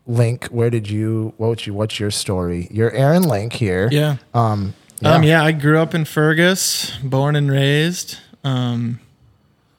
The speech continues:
Speaker 2: yeah, I literally just took advantage of the area growing up. Hunting, fishing, sports, the arts.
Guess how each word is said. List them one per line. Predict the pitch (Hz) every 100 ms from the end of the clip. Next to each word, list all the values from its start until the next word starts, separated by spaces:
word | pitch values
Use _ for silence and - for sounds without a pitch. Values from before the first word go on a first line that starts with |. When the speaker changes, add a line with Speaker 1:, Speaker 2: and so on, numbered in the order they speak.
| _ _ _ _ _ _ _ _ _ _
Speaker 2:
yeah, | 160 139 -
I | 123 131 123 -
literally | 123 131 131 131 131 131
just | 127 127 117 - - _ -
took | - 131
advantage | 123 123 127 127 123
of | 123 117 - - _ _ _ _ _
the | 127 123
area | 123 120 120 92 90 - _ _ _ _ _ _ _ _ _
growing | 117 107
up. | 110 82 - _ _
Hunting, | _ 131 123 127 120 120 117 - _
fishing, | _ 120 117 - 113 110 113 - _ _ _
sports, | - - 110 113 117 110 - - _ _ _ _ _ _
the | -
arts. | 131 127 123 - - -